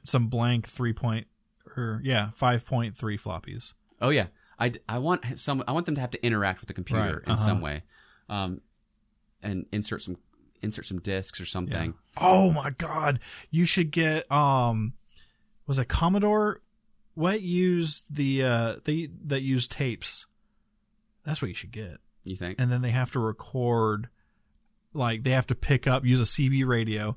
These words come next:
Speaker 1: to pick up
Speaker 2: <laughs>
Speaker 1: a, a, a thing and record it and then put that into the computer in order to
Speaker 2: That might
Speaker 1: access
Speaker 2: be a
Speaker 1: it.
Speaker 2: little too complicated. We don't want
Speaker 1: Oh,
Speaker 2: people breaking
Speaker 1: no.
Speaker 2: in the walls, Brian.
Speaker 1: <laughs>
Speaker 2: Um,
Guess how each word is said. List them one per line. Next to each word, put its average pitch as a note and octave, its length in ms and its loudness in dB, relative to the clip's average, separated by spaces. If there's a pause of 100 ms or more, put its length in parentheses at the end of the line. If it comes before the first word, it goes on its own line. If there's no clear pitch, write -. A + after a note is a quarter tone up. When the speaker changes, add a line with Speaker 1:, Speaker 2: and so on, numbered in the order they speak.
(260)
Speaker 1:
to C3 100 4
pick B2+ 280 4
up B2+ 340 6
Speaker 2:
<laughs> - 100 -12
Speaker 1:
a, A#2 440 2 (500)
a, A2 280 0 (200)
a A#2+ 160 0
thing A#2+ 480 2
and A#2+ 220 2
record B2 460 2
it A#2+ 120 0
and A#2 140 2
then A2 140 4
put C3 220 2
that A#2+ 180 2
into A#2 220 2
the A2+ 100 2
computer A2+ 520 -2
in G#2+ 60 -4
order G#2 400 -4
to G#2 300 -2
Speaker 2:
That D#3+ 220 0
might D#3+ 120 2
Speaker 1:
access - 60 -4
Speaker 2:
be B2+ 80 0
a A#2+ 40 2
Speaker 1:
it. A2+ 40 0
Speaker 2:
little A2 180 0
too G#2+ 180 -2
complicated. F2+ 580 -2
We A#2 100 2
don't G3 160 4
want F#3 120 2
Speaker 1:
Oh, - 20 2
Speaker 2:
people C#3+ 140 2
breaking A#2+ 220 2
Speaker 1:
no. A2+ 40 2
Speaker 2:
in G#2 60 4
the G2 60 2
walls, E2+ 300 -2
Brian. D#2 260 -8 (200)
Speaker 1:
<laughs> F#3+ 800 -4
Speaker 2:
Um, A#2+ 360 2